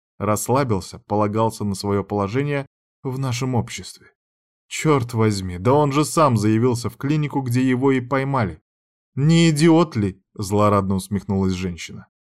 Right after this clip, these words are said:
«Из-за него могли раскрыть и нас. Сам понимаешь, о моих планах не должны знать даже в мафии.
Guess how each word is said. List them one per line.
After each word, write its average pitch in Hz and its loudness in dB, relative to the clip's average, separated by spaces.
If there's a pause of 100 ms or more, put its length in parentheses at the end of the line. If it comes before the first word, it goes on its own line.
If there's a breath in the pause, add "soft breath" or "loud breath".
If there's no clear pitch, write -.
(280)
«Из-за 117 4
него 131 4
могли 127 4
раскрыть 117 0
и 120 -4
нас. - -12 (420)
Сам 175 2
понимаешь, 123 2
о - 0
моих 117 4
планах 135 0
не 131 -2
должны 117 2
знать 107 0
даже 107 0
в 110 -4
мафии. 120 -6